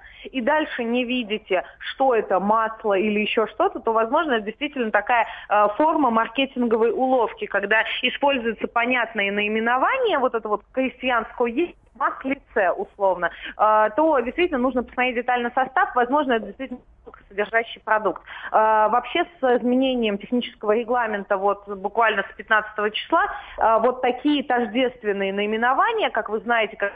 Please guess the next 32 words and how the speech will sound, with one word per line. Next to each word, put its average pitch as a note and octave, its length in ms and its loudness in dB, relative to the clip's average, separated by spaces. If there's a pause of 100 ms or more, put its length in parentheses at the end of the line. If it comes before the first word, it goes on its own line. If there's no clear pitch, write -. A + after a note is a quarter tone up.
сметанка, D4 760 2 (260)
варёнка, C4 840 2
сгущёнка A3+ 760 0
и G#3 160 -2
так A3+ 220 -2
далее, E4+ 340 2 (200)
не C#4+ 200 0
будут B3 340 0
использоваться G#3+ 640 -4
производителями, B3 720 0
которые, A3+ 460 2 (240)
э, G#3+ 360 4 (100)
поставляют B3 440 2
на A#3 80 2
рынок, D4+ 300 2
по A3+ 180 2
сути, C4 220 -2
такой, G#3+ 340 2
ну, A#3 320 -2
продукт A#3+ 640 0
растительно-сливочный. A#3 1300 -2
Вот F#3+ 140 0
для G#3+ 120 0
них C4+ 200 -4 (240)
будет B3 240 -2
особая A3+ 400 0
маркировка. G#3+ 640 0 (300)
Пока D4 460 2
ещё B3+ 400 0
этикетки B3+ 500 -2
не A#3+ 260 2
изменились, D#4+ 460 -2